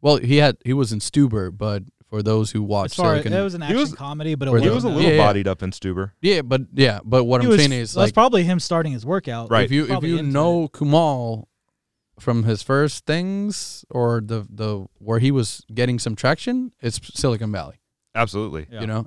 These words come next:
Speaker 1: and Silicon Valley, his character will never achieve that. His character. You know what
Speaker 3: Oh,
Speaker 1: I mean?
Speaker 3: no.
Speaker 1: His
Speaker 3: His character's
Speaker 1: character
Speaker 3: a
Speaker 1: was
Speaker 3: bad
Speaker 1: ne-
Speaker 3: person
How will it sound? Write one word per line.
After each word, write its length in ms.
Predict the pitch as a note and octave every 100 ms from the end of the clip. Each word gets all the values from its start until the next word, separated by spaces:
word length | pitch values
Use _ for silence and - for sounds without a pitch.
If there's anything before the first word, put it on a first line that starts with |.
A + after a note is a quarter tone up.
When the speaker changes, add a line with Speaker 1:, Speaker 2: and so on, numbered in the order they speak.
| -
Speaker 1:
and 520 | B2 A#2 A2+ G#2+ G#2+
Silicon 360 | - D3+ C#3 C3
Valley, 420 | C3 D3+ D3+ - _ _ _ _ _ _ _ _ -
his 300 | - C#3 -
character 680 | G3 G3+ C#3 - A2+ G#2 - _ _
will 400 | C#3 F3 F3+ - _ _ _
never 640 | C3 D3 G#3 F#3+ A2 - - _ _ _ _ _ _ _ _
achieve 320 | C3 - B2
that. 180 | G#2+ -
His 180 | - C3
character. 460 | - E3+ G#2+ - _ _ -
You 80 | C3
know 100 | D#3
what 120 | E3
Speaker 3:
Oh, 40 |
Speaker 1:
I 20 |
mean? 80 | A#2+
Speaker 3:
no. 180 | B2 G2 - _ _ -
Speaker 1:
His 80 |
Speaker 3:
His 60 | C#3
character's 220 | F3 F#3
Speaker 1:
character 140 | C#3 G#2+
Speaker 3:
a 20 |
Speaker 1:
was 80 | G#2+
Speaker 3:
bad 160 | A2+ D3+
Speaker 1:
ne- 40 |
Speaker 3:
person 340 | C3 - E2